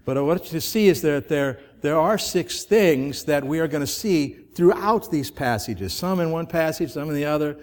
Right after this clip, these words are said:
and those things are stewardship, the concept of stewardship, the idea that all that we have has been entrusted to us by God. It ultimately belongs to Him,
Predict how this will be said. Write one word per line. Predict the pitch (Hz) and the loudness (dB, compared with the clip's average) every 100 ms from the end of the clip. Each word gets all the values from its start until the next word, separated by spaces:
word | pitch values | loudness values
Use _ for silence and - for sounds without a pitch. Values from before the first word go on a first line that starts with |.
| - - 127 | -20 -12 -6
and | 123 | -2
those | 151 151 | -2 -2
things | 156 143 135 | -4 -6 -6
are | 110 | -8
stewardship, | - - 139 160 165 - 202 208 - | -6 -2 0 0 -2 -2 -2 -2 -10
the | 120 | -16
concept | - 139 135 135 - | -10 -8 -8 -8 -10
of | 101 | -12
stewardship, | - 147 156 156 185 175 135 | -8 -6 -4 -6 -8 -6 -6
the | 127 | -4
idea | 127 110 135 139 | -4 -4 -4 -4
that | 110 123 120 120 - - _ _ _ _ | -4 -2 -2 -4 -12 -20 _ _ _ _
all | 123 147 | -2 0
that | 143 | 2
we | 147 143 | 0 0
have | 143 151 | 0 -2
has | 143 113 | -4 -6
been | 131 | -6
entrusted | 127 - 143 - - | -6 -6 -6 -8 -8
to | 147 | -8
us | 127 | -8
by | 127 127 | -6 -6
God. | 120 131 151 | -4 -4 -2
It | 120 - - | -4 -4 -2
ultimately | 135 - 127 117 | -2 -2 -6 -4
belongs | 127 127 131 131 | -4 -4 -4 -6
to | 127 | -6
Him, | 139 160 | -6 -8